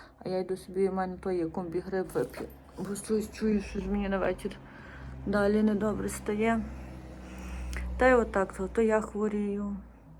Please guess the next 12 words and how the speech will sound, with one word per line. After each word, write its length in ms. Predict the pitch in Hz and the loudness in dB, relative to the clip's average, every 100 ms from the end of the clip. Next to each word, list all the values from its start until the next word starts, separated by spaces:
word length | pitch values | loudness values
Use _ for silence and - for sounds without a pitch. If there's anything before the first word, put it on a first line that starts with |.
| - - - - | -20 -20 -20 -10
В 40 | 180 | -6
мене 200 | 180 180 | -6 -8
ще, 300 | - 185 175 | -6 -6 -4
знаєте, 340 | - 185 190 196 | -2 -2 -2 -6
що 160 | - | -4
є? 320 | 208 202 214 226 - - _ _ _ - - - - _ | -2 0 -2 -4 -10 -20 _ _ _ -20 -20 -20 -20 _
В 40 | 196 | -2
мене 220 | 190 185 | -2 -2
той 380 | - 185 185 190 | -4 -2 -2 -6
цистит. 640 | - 208 - - 156 156 - - - - - _ _ _ _ _ _ | -10 -12 -4 0 0 -2 -12 -20 -20 -20 -20 _ _ _ _ _ _
І 60 | - | -8
я, 240 | - 185 | -6 -8